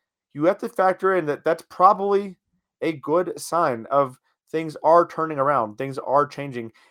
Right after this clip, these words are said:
And you look at the guys who are transferring, we had three wide receivers transfer and a backup quarterback who wasn't gonna play anytime soon. So you start thinking about those things, and, and it looks good to have so many people want to stay and be,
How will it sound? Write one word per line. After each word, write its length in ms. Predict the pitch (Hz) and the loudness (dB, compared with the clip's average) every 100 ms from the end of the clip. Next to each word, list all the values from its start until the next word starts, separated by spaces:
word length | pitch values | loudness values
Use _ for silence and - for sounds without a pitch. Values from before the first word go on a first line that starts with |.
| - | -10
And 80 | 143 | -2
you 60 | |
look 120 | 180 | -2
at 60 | 180 | -2
the 60 | 151 | 2
guys 280 | 160 156 | 4 6
who 60 | 156 | 4
are 60 | 131 | -2
transferring, 600 | - 185 - 151 135 131 _ _ | -2 -6 -4 -6 -6 -12 _ _
we 100 | 139 | -4
had 180 | 160 139 | -4 -4
three 340 | 156 143 165 190 | -10 -4 -2 0
wide 240 | 170 170 | 4 4
receivers 400 | 139 - 175 135 | 4 -8 -6 -8
transfer 500 | - 123 117 127 120 _ _ | -6 -8 -4 -4 -4 _ _
and 80 | 131 | -6
a 60 | 127 | 0
backup 400 | 143 160 165 139 | 2 0 -4 -4
quarterback 600 | 180 170 127 120 120 _ _ _ | 2 2 4 2 0 _ _ _
who 120 | _ 156 | _ -2
wasn't 340 | 151 156 160 | 0 0 -2
gonna 140 | 147 | -4
play 240 | 139 - 143 | -4 0 0
anytime 360 | 135 127 131 | 0 -6 -6
soon. 200 | 127 156 | -6 -6
So 220 | 139 143 - _ _ | -2 -2 -4 _ _
you 80 | 147 | -6
start 260 | 190 165 | 2 2
thinking 200 | 175 156 | 0 -6
about 180 | 160 151 | 0 2
those 160 | 151 139 | 2 -4
things, 240 | 151 147 | -6 -6
and, 100 | 135 | -6
and 160 | 139 135 _ _ | -6 -8 _ _
it 140 | 143 - _ _ _ _ _ _ _ | -14 -14 _ _ _ _ _ _ _
looks 440 | 143 147 262 - | -16 2 2 2
good 560 | 143 - 202 185 135 127 _ _ _ _ _ _ _ _ _ _ _ | -10 2 6 6 4 -2 _ _ _ _ _ _ _ _ _ _ _
to 180 | - 170 | -2 -2
have 320 | 156 175 180 | 4 6 6
so 140 | - 180 | 4 0
many 100 | 170 | 2
people 200 | 175 156 | 0 2
want 240 | 143 156 | 2 2
to 100 | 151 | -2
stay 320 | - 156 151 | -4 0 0
and 100 | 143 | 0
be, 220 | 127 139 | -4 -8